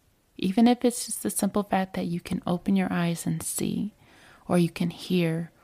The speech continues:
or you can breathe. Some of us wish we had a different body. Some of us hate our body. Some of us wish we didn't look the way we did. And if you feel like that, there's no way you're going to be connected.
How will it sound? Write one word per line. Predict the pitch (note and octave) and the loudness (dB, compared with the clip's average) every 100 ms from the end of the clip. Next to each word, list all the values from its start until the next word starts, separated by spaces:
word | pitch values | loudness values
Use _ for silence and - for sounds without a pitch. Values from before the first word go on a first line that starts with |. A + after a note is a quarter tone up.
| _ - | _ -2
or | |
you | E3+ E3 | 2 2
can | - E3 | 0 -2
breathe. | D#3+ F3 E3+ E3+ G3+ - _ _ - _ _ _ _ _ _ _ _ _ _ - | 0 0 0 -2 -6 -12 _ _ -20 _ _ _ _ _ _ _ _ _ _ 2
Some | G#3+ | 8
of | A#3+ B3+ | 10 10
us | A#3+ - | 6 8
wish | A3+ A3 - | 8 8 6
we | A3 | 4
had | A3 A3 | 6 4
a | |
different | G3 G3+ G3+ A3 F#3+ | 6 4 4 2 4
body. | G3 G#3 C4 G3+ G3+ - _ _ _ _ _ | 4 4 4 2 -2 -6 _ _ _ _ _
Some | - A#3 | 0 4
of | A#3+ | 4
us | B3+ A#3+ | 2 -2
hate | - - A3 A3 | -4 2 4 6
our | G#3+ | 4
body. | G3+ G3 G3 F#3 G3 | 2 0 0 -2 -6
Some | - - G3+ | -6 0 2
of | G#3+ | 2
us | G3+ G3 - | 0 -2 -2
wish | G#3 - - | -2 -2 -2
we | |
didn't | F#3+ G#3+ F#3+ | 0 2 2
look | F#3 G3 | 0 -2
the | - | -2
way | F#3+ F#3 | 0 2
we | F3+ | 2
did. | F3 F#3 G3 G3+ A3 - _ _ _ _ _ _ _ _ _ _ _ _ _ _ _ _ _ _ _ _ _ _ | 0 0 -2 -2 -6 -12 _ _ _ _ _ _ _ _ _ _ _ _ _ _ _ _ _ _ _ _ _ _
And | G3+ | 0
if | G3 | 0
you | F#3 | -2
feel | - A3 C4+ | 2 4 6
like | A#3 G3 | 4 2
that, | F3+ E3+ | -2 0
there's | F#3 F#3 | -2 0
no | A#3 | 0
way | A3 A3 | 2 2
you're | A3 G#3 | 2 2
going | F#3 F3 | 0 0
to | |
be | E3 | -2
connected. | D#3+ - F#3 F3+ - - B3 | -6 -6 -6 -6 -10 -14 -12